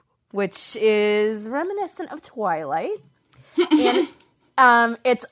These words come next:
also known as the birthplace of famous rock star legend Caleb,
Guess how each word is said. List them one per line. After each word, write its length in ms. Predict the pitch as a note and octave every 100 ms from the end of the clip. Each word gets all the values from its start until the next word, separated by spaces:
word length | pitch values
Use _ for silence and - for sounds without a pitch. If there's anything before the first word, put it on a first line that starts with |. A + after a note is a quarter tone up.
| -
also 640 | A#3+ C4+ G4+ - F4 C#4
known 320 | B3 G#3+ G#3
as 140 | G#3 G#3
the 100 | G3+
birthplace 880 | E3+ B3+ A4+ - - A3 G#3 - -
of 160 | A3 A3+
famous 560 | - A#3+ B3 D4+ D#4+ -
rock 380 | D#3+ F3+ C4+ -
star 400 | - C#4 C4 C4
legend 500 | G#3+ G#3 A3+ A3+ A#3+
Caleb, 760 | - F4+ F#4+ G3 F3 F3+ G#3+